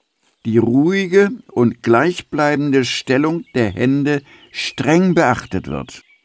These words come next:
Sollte der Reiter trotzdem einmal energisch biegend eingreifen müssen, müsste er daher richtig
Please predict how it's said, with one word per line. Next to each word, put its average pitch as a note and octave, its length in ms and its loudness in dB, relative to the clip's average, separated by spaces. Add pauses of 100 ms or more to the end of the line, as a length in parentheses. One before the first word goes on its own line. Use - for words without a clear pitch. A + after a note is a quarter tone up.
(760)
Sollte G3+ 400 0
der F3+ 160 2
Reiter F3 340 2 (100)
trotzdem - 720 0
einmal A#2+ 600 2 (640)
energisch D3+ 840 2
biegend D3+ 720 2 (200)
eingreifen A#2 720 0
müssen, C3+ 420 -4 (720)
müsste D3 360 0
er B2 140 2
daher B2+ 420 2
richtig - 600 0